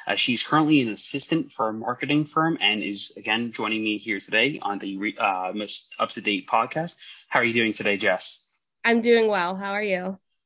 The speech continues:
Speaker 1: Doing well. Thanks for asking. Now, I wanted to get your unique perspective on what it was like to go from a regular college student, uh,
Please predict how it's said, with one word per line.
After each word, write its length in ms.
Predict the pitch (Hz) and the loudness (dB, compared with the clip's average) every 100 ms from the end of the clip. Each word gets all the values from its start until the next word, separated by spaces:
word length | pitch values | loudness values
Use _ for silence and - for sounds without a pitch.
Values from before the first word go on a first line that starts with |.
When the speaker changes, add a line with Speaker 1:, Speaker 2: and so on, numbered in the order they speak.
| _ - | _ 0
Speaker 1:
Doing 220 | 147 139 | 4 6
well. 160 | 127 117 | 6 6
Thanks 180 | 113 107 | 2 0
for 140 | 117 | 0
asking. 480 | 107 104 - - - | 2 2 0 -6 -4
Now, 420 | 131 143 143 135 131 | 2 4 4 4 0
I 180 | 135 | 0
wanted 320 | 139 135 190 202 | 0 2 2 2
to 520 | - 160 147 139 131 | 0 0 0 0 0
get 220 | 135 - | 0 0
your 300 | 120 123 120 | -2 -2 -2
unique 460 | 117 117 113 113 - | -4 -4 -2 -4 -2
perspective 680 | 117 - 113 98 - 101 - | -2 0 0 0 -4 -8 -8
on 440 | 95 95 90 92 - | -2 0 0 -4 -10
what 280 | - 107 135 | -12 -2 4
it 60 | 143 | 4
was 160 | 139 | 4
like 220 | 127 120 - | 4 2 0
to 200 | - 104 | -4 -2
go 180 | 107 101 | -2 -4
from 200 | 101 98 | -8 -10
a 220 | 95 95 | -10 -8
regular 340 | 113 127 127 117 | 0 0 2 -2
college 440 | - 101 104 - | 2 2 4 2
student, 500 | - 123 113 110 104 _ _ _ _ _ | 4 4 4 2 0 _ _ _ _ _
uh, 420 | - 104 95 95 | -4 0 0 -2